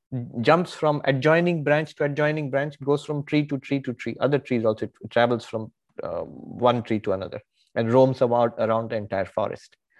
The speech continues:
But if you have a mantra, what happens is the mind is tied down to one thing.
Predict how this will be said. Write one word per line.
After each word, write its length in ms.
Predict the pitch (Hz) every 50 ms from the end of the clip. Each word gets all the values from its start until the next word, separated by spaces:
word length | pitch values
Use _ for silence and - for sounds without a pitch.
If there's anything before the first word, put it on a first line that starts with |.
| _ _ _ - _ _ _ - -
But 360 | 113 113 160 135 - - - _ _ _ _ _ _ _ _ _ _ _ _ _ _ _ _ _ _ _ _ - -
if 160 | 156 147 -
you 80 | 190
have 180 | 170 170 165 170
a 80 | 156 127
mantra, 540 | 123 123 160 214 240 214 - 107 87 - _ _ _ _ _ _ _ _
what 160 | - 127 135 -
happens 420 | 139 143 151 147 180 175 151 -
is 120 | 143 143
the 80 | 127 127
mind 420 | 117 117 123 131 151 165 170 151
is 140 | 147 143 - _ _ -
tied 440 | 165 156 165 185 190 175 147 123 113
down 360 | - 123 131 139 143 143 139 -
to 60 | 143
one 340 | 127 101 92 101 123 123 110
thing. 240 | - - 87 -